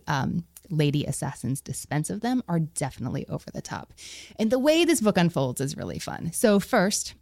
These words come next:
it happens in the more or less present day. These women are retiring, and they realize very early in the book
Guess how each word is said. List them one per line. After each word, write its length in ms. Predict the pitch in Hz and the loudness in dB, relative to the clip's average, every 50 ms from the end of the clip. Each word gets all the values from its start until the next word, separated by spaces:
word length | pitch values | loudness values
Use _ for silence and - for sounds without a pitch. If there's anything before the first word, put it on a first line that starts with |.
| _ _ _ _ _ _ _ _ _ _ - | _ _ _ _ _ _ _ _ _ _ 2
it 100 | 208 196 | 4 4
happens 440 | 185 175 170 - 175 170 165 160 - - | 6 4 4 4 4 4 4 2 0 0
in 380 | - 175 165 165 165 160 160 - | 2 4 4 4 4 2 0 0
the 720 | 165 156 170 165 156 156 151 151 151 151 147 147 143 - - | 0 2 4 4 4 4 4 4 2 2 2 0 0 0 0
more 260 | 156 147 147 151 170 | 2 2 4 4 4
or 60 | 196 | 4
less 180 | 202 208 214 - | 4 2 0 0
present 340 | - 180 160 - 147 127 | 0 2 2 2 0 -2
day. 300 | - 147 135 131 156 196 - _ _ _ _ _ _ | -2 -2 -2 -2 -2 -2 -4 _ _ _ _ _ _
These 200 | 190 226 269 - | 6 6 8 8
women 220 | 302 311 339 359 339 | 8 6 6 6 6
are 60 | 294 | 8
retiring, 720 | 262 240 - - - 165 170 175 165 139 131 - 156 156 - _ _ _ _ - _ - | 6 6 6 4 4 4 4 6 6 4 2 0 -2 -4 -6 _ _ _ _ -6 _ 6
and 160 | 196 196 196 | 8 10 10
they 160 | 202 226 247 | 10 8 8
realize 540 | 220 185 175 165 160 160 147 143 147 147 - - - | 8 8 8 8 8 6 4 4 2 2 0 -2 0
very 480 | 170 165 170 208 214 226 233 233 - - | 4 6 8 8 8 8 8 6 6 6
early 300 | 180 175 175 175 175 170 | 6 6 6 6 6 6
in 240 | - 156 160 160 | 6 4 4 6
the 80 | 160 175 | 4 4
book 300 | - 139 127 123 - | 2 2 0 -2 -4